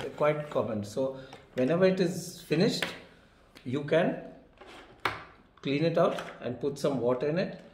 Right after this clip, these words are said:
It's a mist spray. So you take a little bit of this if the paint is too thick, and just mist your plastic. Now,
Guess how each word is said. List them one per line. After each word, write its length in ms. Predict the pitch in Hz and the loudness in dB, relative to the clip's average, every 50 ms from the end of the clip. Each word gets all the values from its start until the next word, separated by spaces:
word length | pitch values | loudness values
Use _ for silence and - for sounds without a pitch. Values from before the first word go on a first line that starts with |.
| - - _ - | -20 -20 _ -10
It's 200 | 135 - - 170 | -10 0 2 4
a 40 | |
mist 340 | 165 180 233 233 - - - | 6 8 6 6 6 2 -4
spray. 380 | - - - - - - - - - - - - - - | -8 -10 -12 -6 -2 -2 -2 -2 -4 -10 -14 -20 -20 -20
So 180 | - - 143 | -10 -4 -2
you 140 | 147 160 160 | -2 -2 0
take 240 | 160 190 190 190 202 | 4 4 4 6 6
a 40 | 202 | 4
little 280 | 175 160 156 - 190 | 4 4 2 2 2
bit 180 | 180 196 190 190 | 4 4 6 6
of 180 | 180 170 - 160 | 4 2 4 2
this 280 | - - - - - - - - - | 2 0 0 -4 -10 -14 -18 -16 -6
if 200 | - 135 131 - | -6 -6 -4 -2
the 60 | - | -4
paint 320 | 143 - 170 151 160 156 - | -2 0 2 2 2 2 0
is 140 | 175 - - | -2 -2 -2
too 200 | - 170 160 160 160 | -4 -4 -4 -4 -2
thick, 260 | - 202 - - - - - - - - - - - - - | -4 -4 -4 -4 -10 -14 -18 -20 -20 -20 -20 -20 -20 -14 -6
and 140 | 127 131 143 | -4 -2 0
just 260 | 180 196 190 - - - - - - - - - - - - - - | 0 0 0 -2 -8 -12 -16 -18 -20 -20 -20 -20 -20 -20 -20 -20 -8
mist 380 | - 127 160 180 165 - - - | -2 2 2 2 2 0 -2 0
your 240 | 165 143 113 - - - - - - - - - - - - - - - - - - - - - - - - - - - - - - - - - - - - - - - - - - - - - - - - - - - | 2 2 2 2 0 -6 -10 -14 -18 -20 -20 -20 -20 -20 -20 -20 -20 -20 -20 -20 -20 -20 -20 -20 -20 -20 -20 -20 -20 -20 -20 -20 -20 -20 -20 -20 -20 -20 -20 -20 -20 -20 -20 -20 -20 -20 -20 -20 -20 -20 -20 -20 -12 0
plastic. 380 | - 147 147 151 - - 117 85 - - - - - - - - - - - - - - - - - - - - - | 2 2 2 2 0 -4 -6 -8 -8 -10 -16 -18 -20 -20 -20 -20 -20 -20 -20 -8 -8 -8 -8 -8 -12 -16 -18 -10 -4
Now, 280 | 113 131 151 147 151 | 0 2 2 0 0